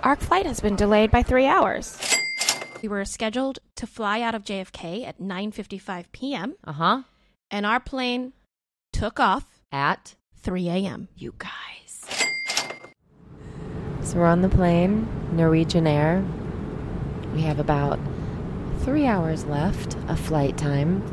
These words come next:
Speaker 2: And, um, it's going well.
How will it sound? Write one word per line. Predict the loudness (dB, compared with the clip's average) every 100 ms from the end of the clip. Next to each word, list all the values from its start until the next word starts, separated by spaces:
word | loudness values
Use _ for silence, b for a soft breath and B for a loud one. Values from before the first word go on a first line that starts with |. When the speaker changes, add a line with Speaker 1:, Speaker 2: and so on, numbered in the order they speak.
| -8 -6 -6 -6 B B B B B -4
Speaker 2:
And, | 0 2 2 2
um, | 2 2 0 0 -2 -4 -6 -6 -6 -6 -6 -6 -6 -6 -6 -6
it's | -2
going | 4 6 8
well. | 8 8 8 6 4